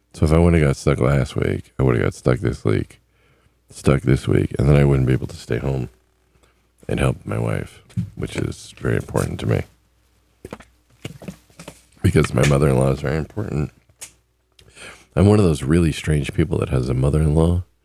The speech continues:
that's not mean, and I also have a mechanic that you can trust.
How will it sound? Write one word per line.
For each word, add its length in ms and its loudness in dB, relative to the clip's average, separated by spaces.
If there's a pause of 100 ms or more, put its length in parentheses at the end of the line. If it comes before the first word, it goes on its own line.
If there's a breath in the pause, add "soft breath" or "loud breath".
(800)
that's 240 0
not 220 2
mean, 400 -2 (500)
and 140 2
I 100 4
also 220 0
have 180 0
a 60 0
mechanic 800 0
that 180 0
you 80 0
can 100 -6
trust. 640 -4